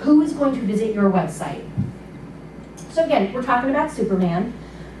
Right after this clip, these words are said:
Who's gonna visit? Uh, here are a bunch of potential people that could visit your website. Um, potential customers and clients versus return customers. They're two different groups. Suppliers, potential suppliers, press, wholesalers, staff, and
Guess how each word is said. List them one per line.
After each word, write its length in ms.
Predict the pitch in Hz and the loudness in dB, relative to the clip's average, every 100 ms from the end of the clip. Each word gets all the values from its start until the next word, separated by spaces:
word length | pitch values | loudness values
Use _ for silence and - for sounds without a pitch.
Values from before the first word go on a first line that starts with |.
| - | -4
Who's 200 | - 415 | 2 2
gonna 180 | 392 359 | 4 4
visit? 380 | 202 170 143 - | 4 2 0 -2
Uh, 300 | 208 208 202 | 0 4 4
here 240 | - 320 302 | 2 2 4
are 40 | |
a 40 | 254 | 4
bunch 220 | 277 277 | 2 2
of 200 | 247 - - 196 | -2 -4 -10 -10
potential 520 | - - 330 339 339 | -10 -6 -6 -4 -4
people 240 | 277 277 269 | -4 0 0
that 120 | 247 | 0
could 120 | 214 | -2
visit 240 | 214 208 190 | -2 -2 0
your 100 | 185 | 0
website. 480 | 165 - 165 139 - - - - - | 0 -2 -8 -10 -10 -14 -18 -18 -2
Um, 340 | 190 190 185 - - | 2 2 0 -4 -2
potential 600 | 196 - - 330 359 359 | -2 -2 0 2 4 2
customers 500 | 339 - 320 311 302 | 2 0 0 -2 0
and 120 | 294 277 | -2 0
clients 460 | 285 285 302 302 - - | 0 2 0 -2 -4 -12
versus 480 | - 226 233 269 269 - | 2 2 4 0 -2 -4
return 600 | 277 277 - 349 381 403 | -4 -4 -2 0 2 0
customers. 500 | - 196 - 170 160 | -2 -4 -2 -4 -4
They're 180 | - - | -4 -4
two 160 | - 302 | -4 -4
different 360 | 302 294 285 | -4 -2 -2
groups. 440 | 262 208 151 - - - - - - | 0 0 0 -6 -16 -16 -16 -16 -16
Suppliers, 960 | - - - 233 233 240 233 233 226 - - | -6 -6 0 4 4 4 0 0 -2 -6 -8
potential 340 | 269 277 277 | -2 0 2
suppliers, 680 | 262 262 262 247 240 233 226 - | 0 0 2 4 4 4 2 2
press, 340 | - 226 226 | 0 2 2
wholesalers, 680 | - 220 220 233 226 226 - | 0 2 2 4 6 6 4
staff, 360 | 208 202 208 196 | 2 2 4 4
and 220 | 196 | 2